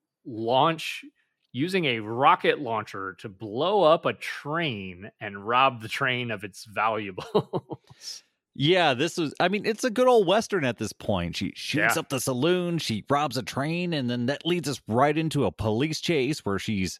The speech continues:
Speaker 2: on some super Segway scooter thing and blasting at the cops. The, I, I honestly did not expect as many guns in Dragon Ball as, as there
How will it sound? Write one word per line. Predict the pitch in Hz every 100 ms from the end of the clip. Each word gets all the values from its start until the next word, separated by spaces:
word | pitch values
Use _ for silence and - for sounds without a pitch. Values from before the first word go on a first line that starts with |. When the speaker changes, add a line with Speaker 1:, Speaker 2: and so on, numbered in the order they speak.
| -
Speaker 2:
on | 120 135 110 98
some | 87 98 87
super | - 147 147 127 107 92 92 _ _
Segway | - - 127 131 131 127 110
scooter | - 139 156 165
thing | 160 147 156 156 135
and | 95 69
blasting | 104 151 156 - 151
at | 143 -
the |
cops. | 104 123 123 131 - - _ _ _ _ _ _ 139
The, | 143 170 -
I, | 151
I | 135 202 311 392
honestly | 403 285
did | 175 131 170
not | 147 180 208
expect | - 180 180
as | 160 127
many | 151 160
guns | 120 139 151 135 101
in | 107 123
Dragon | 110 123 113 113
Ball | 95 95 95
as, | 98 95 78 -
as | 110 82
there | 110 104 98